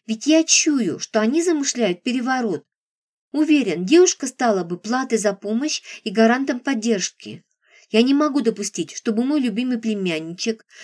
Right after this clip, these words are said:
усадил на трон этого недалекого варда. Ведь тогда и остатки нашего мира превратятся в сплошные руины. Я хочу помешать их планам». «Ну что ж», помолчав, согласился неизвестный,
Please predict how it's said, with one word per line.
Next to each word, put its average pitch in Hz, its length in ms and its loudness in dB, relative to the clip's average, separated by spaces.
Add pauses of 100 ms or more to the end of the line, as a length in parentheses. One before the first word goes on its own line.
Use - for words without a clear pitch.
(140)
усадил 233 460 2
на 294 160 -2
трон 214 360 -2
этого 233 260 -2
недалекого 247 680 0
варда. 208 560 -4 (500)
Ведь 233 200 -4
тогда 285 300 4
и 311 120 6
остатки 311 520 2
нашего 269 500 -2
мира 302 440 2 (180)
превратятся 247 600 0
в 269 40 -6
сплошные 277 540 -2
руины. 233 680 -2 (580)
Я 208 120 0
хочу 247 280 -4
помешать 262 480 -2
их 180 120 -8
планам». 151 500 -6 (680)
«Ну 339 120 0
что 196 320 -4
ж», - 240 -6 (280)
помолчав, 220 580 0 (100)
согласился 226 600 -2
неизвестный, 185 800 -4